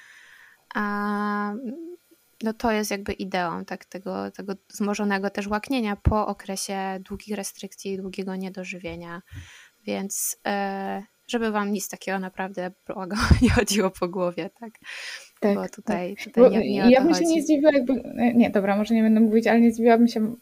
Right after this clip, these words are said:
Speaker 2: jakby gdzieś tam w czeluściach internetu, e, niestety takie drastyczne rozwiązania były dostępne, ale to jest kompletnie w ogóle nie-,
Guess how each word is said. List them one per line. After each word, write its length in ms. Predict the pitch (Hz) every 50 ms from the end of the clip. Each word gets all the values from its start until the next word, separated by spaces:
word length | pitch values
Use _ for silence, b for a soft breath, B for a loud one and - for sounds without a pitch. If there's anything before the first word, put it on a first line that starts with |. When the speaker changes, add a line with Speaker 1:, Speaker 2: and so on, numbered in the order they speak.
| 233 226 247
Speaker 2:
jakby 360 | - 220 220 214 - 226 220
gdzieś 220 | 220 - 233 226 233
tam 160 | 240 220 220
w 60 | -
czeluściach 380 | - 226 214 220 - - 233 262
internetu, 640 | 214 214 226 220 208 214 214 226 208 202 202 185 -
e, 300 | - 202 202 196 196 202 B B B B B B B B B B -
niestety 480 | 220 220 226 - 226 220 220 220 214 208
takie 240 | - 214 214 -
drastyczne 520 | 190 208 208 202 - - 226 - 226 220 202
rozwiązania 460 | 208 214 - 220 208 208 214 214 208
były 160 | 202 214 214
dostępne, 460 | 196 202 196 - 208 202 202 214 220
ale 160 | 180 190 208 196
to 60 | 208
jest 120 | 208 -
kompletnie 420 | - 214 220 - 226 226 - 226 208
w 40 |
ogóle 400 | 202 196 214 202 202 196 196 196 196 _ -
nie-, 600 | 226 208 202 208 202 202 196 190 190 196 190 190